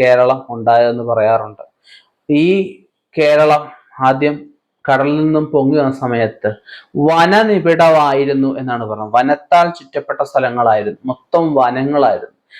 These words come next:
മനുഷ്യരാണ് ഇവിടെ ആ സർപ്പങ്ങളുടെ ആവാസ വ്യവസ്ഥയിലേക്ക് കയ്യേറി ഈ കാടുകളും മരങ്ങളും ഒക്കെ വെട്ടി നശിപ്പിച്ച് അവരുടെ ഇഷ്ടപ്രകാരം നമുക്ക് മലകളൊക്കെ ഇടിച്ചു നിരത്തി അവരുടെ ആ,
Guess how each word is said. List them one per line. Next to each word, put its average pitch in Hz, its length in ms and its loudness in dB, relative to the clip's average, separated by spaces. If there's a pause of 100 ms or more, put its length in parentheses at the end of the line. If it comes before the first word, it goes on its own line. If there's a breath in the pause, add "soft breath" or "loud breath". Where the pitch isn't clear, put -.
(200 loud breath)
മനുഷ്യരാണ് 160 720 2 (220)
ഇവിടെ 139 400 0 (160)
ആ 135 380 2
സർപ്പങ്ങളുടെ 151 580 0
ആവാസ 139 520 2
വ്യവസ്ഥയിലേക്ക് 135 800 -2
കയ്യേറി 123 680 0 (280 loud breath)
ഈ 127 160 4
കാടുകളും 127 600 2
മരങ്ങളും 123 580 -2
ഒക്കെ - 140 -4
വെട്ടി 123 280 0
നശിപ്പിച്ച് 120 540 -4 (460 loud breath)
അവരുടെ 131 320 4
ഇഷ്ടപ്രകാരം 135 800 2 (240 loud breath)
നമുക്ക് 123 420 0 (200)
മലകളൊക്കെ 127 520 2
ഇടിച്ചു 117 260 -8
നിരത്തി 120 600 -2 (240 loud breath)
അവരുടെ 131 480 4 (200)
ആ, 123 100 2